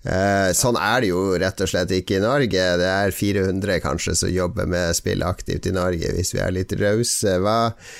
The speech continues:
hvordan tilrettelegger dere det i Norge? Altså, det, det er jo ikke sånn at man går, at det står jobber i kø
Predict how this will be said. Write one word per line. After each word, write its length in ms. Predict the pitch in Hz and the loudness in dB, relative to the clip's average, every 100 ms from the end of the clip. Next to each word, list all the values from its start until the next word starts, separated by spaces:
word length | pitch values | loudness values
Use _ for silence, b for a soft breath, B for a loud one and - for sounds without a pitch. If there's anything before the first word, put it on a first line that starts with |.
| B B | B B
hvordan 300 | 120 139 131 | 2 2 2
tilrettelegger 560 | 139 139 - 143 120 101 | 0 0 0 0 2 2
dere 260 | 107 101 117 | 0 2 2
det 140 | 117 117 | 4 4
i 60 | 107 | 4
Norge? 380 | 123 143 85 80 | 2 2 2 0
Altså, 240 | 78 - | 0 0
det, 160 | 98 98 101 98 | 0 2 2 2
det 80 | |
er 80 | 101 | 0
jo 60 | 101 | 0
ikke 160 | 110 113 | 0 0
sånn 160 | 98 | 0
at 140 | 98 92 | 0 0
man 160 | 92 | 0
går, 400 | 87 101 98 92 87 82 87 | 2 2 2 2 0 -4 -4
at 160 | 92 - | -4 -2
det 60 | 95 | -2
står 240 | 107 98 - - - - | 0 -2 -4 -20 -20 -6
jobber 400 | 110 117 123 101 | 0 0 2 0
i 40 | 101 | 2
kø 160 | - | 2